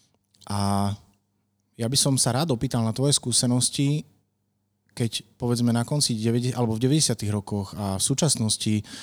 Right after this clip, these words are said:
si naozaj vážený muž aj v obci muzikantov a spevákov. V osemdesiatych rokoch, keď možno pre všetkých, e, vo východnom bloku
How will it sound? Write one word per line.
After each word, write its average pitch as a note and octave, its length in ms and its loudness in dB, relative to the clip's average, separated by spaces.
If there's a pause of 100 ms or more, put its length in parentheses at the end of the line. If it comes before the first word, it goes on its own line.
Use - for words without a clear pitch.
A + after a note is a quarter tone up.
(160)
si - 80 -6
naozaj A#2 480 2
vážený A2 480 0
muž G#2+ 320 2
aj G2 320 -4
v - 80 -20
obci A2 320 0 (720)
muzikantov G#2+ 640 -2
a F#2+ 40 -2
spevákov. F2+ 600 -6 (480)
V A#2 160 -8
osemdesiatych G#2+ 640 2
rokoch, - 400 -14 (640)
keď - 320 -2 (240)
možno G#2+ 560 2 (260)
pre A2+ 80 0
všetkých, G#2 580 2 (300)
e, G2 160 -8
vo G#2 80 2
východnom A2+ 400 2
bloku G2 400 0